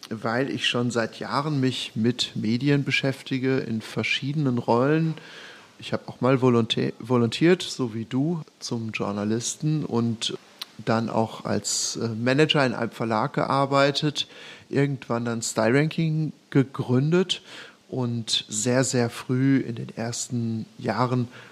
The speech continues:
Konzepte geschrieben mit verschiedenen Bloggern, um Reichweiten zu bündeln und das dann Unternehmen vorgestellt, die überhaupt nicht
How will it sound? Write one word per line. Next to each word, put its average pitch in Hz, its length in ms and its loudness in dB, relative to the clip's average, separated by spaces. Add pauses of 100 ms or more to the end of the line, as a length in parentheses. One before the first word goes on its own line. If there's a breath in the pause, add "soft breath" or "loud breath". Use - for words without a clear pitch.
Konzepte 120 560 0
geschrieben 123 720 0
mit 110 240 -2
verschiedenen 131 720 0
Bloggern, 127 640 2
um 110 260 0
Reichweiten 127 800 -2
zu - 220 -4
bündeln 139 640 2
und 113 320 -2
das 117 160 0
dann 120 220 2
Unternehmen 120 640 0
vorgestellt, 135 800 0
die 120 120 0
überhaupt 110 420 -2
nicht - 200 -2